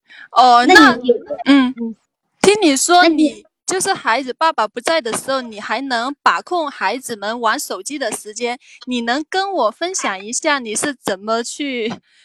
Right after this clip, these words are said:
Speaker 1: 避免孩子多玩手机的吗？可以跟我分享一下吗？
Speaker 2: 嗯，嗯，没有什么好的建-，建议，就是 <laughs> 立刻马上，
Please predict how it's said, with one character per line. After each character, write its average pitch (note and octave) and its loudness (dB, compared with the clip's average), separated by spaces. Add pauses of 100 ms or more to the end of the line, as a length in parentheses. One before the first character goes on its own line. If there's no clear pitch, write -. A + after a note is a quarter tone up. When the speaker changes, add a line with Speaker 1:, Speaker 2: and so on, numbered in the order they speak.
(160)
Speaker 1:
避 D#4+ 0
免 A#3 -4
孩 G#3+ -2
子 A3 -4
多 C4+ -2
玩 A#3 -2
手 G#3+ -6
机 A#3 -8
的 G#3 -6
吗？ G#3+ -4
可 C4 -6
以 A#3 -4
跟 A#3+ -8
我 G#3 -4
分 C4 -8
享 A#3 -6
一 G3 -8
下 G#3+ -4
吗？ F#3+ -10 (800)
Speaker 2:
嗯， A3+ -12 (300)
嗯， - -12
没 A#3+ -2
有 E4+ 2
什 E4 -2
么 A#3+ 2
好 A3+ 6
的 A3+ 8
建-， C4 6
建 D4 8
议， E3 6
就 D#4+ 6
是 D#4+ 8 (400)
<laughs> - -6
立 F4+ 6
刻 D#4 8
马 C#4 2
上， - -4